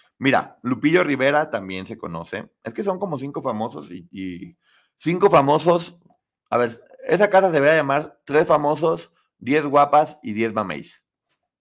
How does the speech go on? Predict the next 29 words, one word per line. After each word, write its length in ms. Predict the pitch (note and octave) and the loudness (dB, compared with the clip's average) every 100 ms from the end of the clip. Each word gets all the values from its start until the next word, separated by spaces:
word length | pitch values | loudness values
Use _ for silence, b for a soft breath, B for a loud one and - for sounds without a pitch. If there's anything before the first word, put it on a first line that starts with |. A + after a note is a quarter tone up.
| _ _ _ _ | _ _ _ _
Ese 180 | G#3 G#3+ | 2 2
sería 220 | E3 D3 | 0 0
el 80 | D3 | 0
nombre 240 | C3+ C3+ | -2 -6
que 60 | A2 | -8
está 180 | A#2+ A#2 | -8 -6
más 160 | A#2 | -6
o 40 | A2+ | -10
menos 240 | G2+ G#2 | -12 -12
de 60 | F2+ | -12
acuerdo. 400 | - - - _ _ _ _ _ _ _ _ _ | -14 -16 -18 _ _ _ _ _ _ _ _ _
Brenda 300 | - C3 F3+ | -6 -2 2
Zambrano 380 | F#3 C#3+ D3 E3+ | 2 2 0 -2
sí, 240 | C3+ G#2 F2+ | -4 -6 -8
sí 60 | |
existe, 400 | G#2+ G2 E2+ F#2 | -12 -14 -16 -14
muy 140 | F2+ F#2 | -12 -10
guapa. 440 | E2+ - - - _ | -10 -12 -14 -18 _
Eh, 360 | E2 - - - _ _ b b b b - | -20 -20 -20 -20 _ _ b b b b -4
Guti 300 | C3+ D3 F3+ | -2 2 2
habló 240 | D3+ D3+ | 4 2
mal 200 | D3+ D#3 | 0 -2
de 120 | C#3+ | -2
Nicola 400 | B2 A2+ A#2+ C#3+ | -6 -6 -4 -2
y 40 | C3+ | -2
fue 140 | B2+ | -4
tóxico 400 | B2+ A#2+ B2+ G#2+ | -8 -10 -10 -12
con 220 | F2 F2 | -12 -16
Brenda. 360 | E2+ E2 D2 | -14 -16 -18